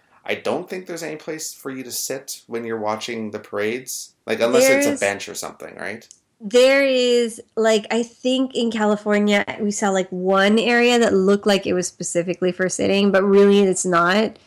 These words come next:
Speaker 2: Not really. Like, they don't tell you. Like, they, yeah, no. It's like a free-for-all.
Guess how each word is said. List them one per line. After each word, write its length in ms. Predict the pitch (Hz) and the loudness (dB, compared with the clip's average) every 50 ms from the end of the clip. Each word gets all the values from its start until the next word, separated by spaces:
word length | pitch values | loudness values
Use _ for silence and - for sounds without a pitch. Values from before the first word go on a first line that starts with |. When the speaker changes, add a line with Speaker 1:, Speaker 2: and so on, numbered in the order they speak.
| _ _ _ _ _ _ _ _ _ - | _ _ _ _ _ _ _ _ _ 2
Speaker 2:
Not 300 | 226 214 202 196 202 180 | 4 6 6 6 4 4
really. 320 | 208 208 208 202 208 208 | 4 4 6 6 4 4
Like, 200 | 190 208 208 190 | 4 4 4 4
they 100 | 208 214 | 4 4
don't 180 | 208 208 202 190 | 4 4 2 2
tell 220 | 208 185 180 180 | 2 2 2 2
you. 440 | 180 180 185 185 185 185 185 190 - _ - | 2 2 2 2 0 0 -2 -6 -10 _ -4
Like, 440 | 190 180 180 180 180 - - - - _ _ _ _ _ _ _ _ _ _ _ _ _ _ _ _ - | -2 0 0 -2 -4 -8 -18 -20 -20 _ _ _ _ _ _ _ _ _ _ _ _ _ _ _ _ -4
they, 380 | 220 208 226 220 226 202 180 - - | 0 4 4 4 4 4 0 -2 -2
yeah, 460 | 196 185 175 170 165 165 165 180 190 214 247 - _ _ | 0 0 0 0 -2 -4 -6 -6 -10 -12 -18 -20 _ _
no. 540 | - 202 190 175 170 165 160 160 160 160 - _ _ _ _ _ _ _ _ _ - | 0 2 4 4 2 2 0 -2 -4 -6 -10 _ _ _ _ _ _ _ _ _ 0
It's 160 | 214 208 - | 0 2 2
like 120 | 214 208 185 | 0 0 -2
a 40 | 165 | -4
free-for-all. 840 | - - 175 175 - - 180 180 180 185 175 180 - - - - | -4 -4 -6 -4 -2 0 0 0 0 0 0 -2 -2 -4 -8 -10